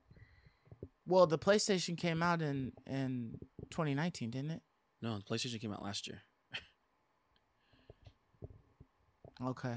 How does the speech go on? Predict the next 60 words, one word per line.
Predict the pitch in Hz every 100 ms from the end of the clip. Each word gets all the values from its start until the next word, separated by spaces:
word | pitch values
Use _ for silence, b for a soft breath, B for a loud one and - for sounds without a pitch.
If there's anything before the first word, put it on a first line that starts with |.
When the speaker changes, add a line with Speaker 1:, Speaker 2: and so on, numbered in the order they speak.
| 113
Speaker 2:
So | - 107
it |
was, | 113 117
like, | 113
towards | - 123 113
the |
end | 117 107
of |
last | 104 101 -
year | 110
they | 98
revealed | 95 98 104 95
it. | - - - _ -
Speaker 1:
Yeah. | 147 131 -
So | - 180
I | 175 - 220
don't, | 185 - - - - - -
I | 160
don't | 139
know, | 127 113
man. | 113 127 131
Maybe | 127 139
they | 139
thought | 147 139
they | 139
could | 123 110
do | 123
it | 117 -
and | 113
then | 117 113 117
just | 117 -
realized | 110 120 113 113
they | 110
couldn't. | 127 135 - _ _ - - -
It | - -
wasn't | 113 120 110
gonna | 104
Speaker 2:
Well, | 101
Speaker 1:
work. | - _ -
I | -
don't | 73
know. | 65 -
Speaker 2:
that's | 139 156
one | 151 139
way | 123
to |
take | 107 110 107
it. | - _ _ B B B -
I | 131
take | - 131
it | 123
as | 113 113
though | 113
they | 110
were | 104
using | 107 104 98
it | 101
to |
sell | - 98
consoles. | - 98 - 98 - -